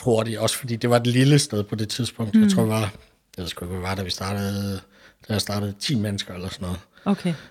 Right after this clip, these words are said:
Speaker 1: Øh, så det var også sådan noget, så måtte man tage lidt flere, øh,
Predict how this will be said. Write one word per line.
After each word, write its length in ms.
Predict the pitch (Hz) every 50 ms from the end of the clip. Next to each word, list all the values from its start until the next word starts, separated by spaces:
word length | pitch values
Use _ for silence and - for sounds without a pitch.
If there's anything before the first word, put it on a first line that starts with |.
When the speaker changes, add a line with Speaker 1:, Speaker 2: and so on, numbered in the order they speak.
| _ - -
Speaker 1:
Øh, 760 | 113 113 110 107 107 104 104 107 107 104 104 104 98 92 80 - _ _ _ _ _ - - - _ _ _ _ _ _ _ _ _ - - -
så 140 | - - 117
det 180 | 95 - 120 117
var 120 | 113 117
også 200 | 107 113 120 -
sådan 120 | - 127 117
noget, 200 | 117 117 113 107
så 120 | - 127
måtte 220 | 117 117 - -
man 140 | 117 107 107
tage 220 | - - 117 113 110
lidt 140 | 113 107
flere, 680 | - - 127 117 120 123 117 110 107 104 104 101 104 101
øh, 80 | 98